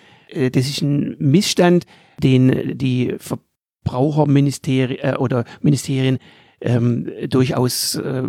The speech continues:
ja, eindämmen müssten. Das ist eine zum, äh, zum Bonus. Dann, ähm, hören wir immer wieder, äh, dass dann die Leute sich zwar telefonisch beschweren über die Hotlines oder die, äh, die Callcenter.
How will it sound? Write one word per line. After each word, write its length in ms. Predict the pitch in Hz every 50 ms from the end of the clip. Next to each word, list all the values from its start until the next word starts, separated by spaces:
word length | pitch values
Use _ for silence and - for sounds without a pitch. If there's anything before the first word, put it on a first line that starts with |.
| - - - - - - - - - 170
ja, 180 | - 127 117 -
eindämmen 480 | - 127 135 143 135 165 127 127 123 120
müssten. 400 | 123 120 - - - - 117 110 _ _ _ _ _ _ _ _ _ _ _ _ _ _ _ - -
Das 160 | - 143 135
ist 160 | - - - - -
eine 320 | - 139 147 170 196 190
zum, 300 | - - - 196 202 185 202 - -
äh, 120 | 175 175
zum 180 | - - 190 170
Bonus. 500 | 180 156 160 170 175 180 180 180 - - _ _ _ _ _ -
Dann, 500 | - 143 139 143 139 151 165 160 160 - - -
ähm, 360 | - 143 135 139 135 135 135 131 - - - - _ _ _ _ _ _ _ _ _ _ _ _ _ -
hören 500 | - - - - 165 175 180 180 180 165
wir 160 | 147 156 -
immer 240 | 170 185 196 185 160
wieder, 400 | 156 156 170 151 196 190 196 190 - _ _ _ _ _ _ -
äh, 500 | - 151 151 147 139 - - 95 - -
dass 520 | - 131 139 143 - - - - - - -
dann 260 | - 135 135 135 131
die 100 | - 120
Leute 260 | 123 123 147 175 170
sich 180 | 151 - 151 -
zwar 240 | - - 139 120 -
telefonisch 640 | - - 127 123 120 - 143 147 165 190 196 -
beschweren 580 | - 202 185 - - - 196 208 208 - 214 208
über 240 | - - - 139 147
die 140 | 139 139 120
Hotlines 580 | 123 135 - - 175 170 165 170 185 190 -
oder 140 | 151 143 143
die, 300 | 123 - 127 117 - -
äh, 120 | - 139
die 140 | 131 - 135
Callcenter. 720 | - - - 127 147 156 - - 165 170 170 170 175 170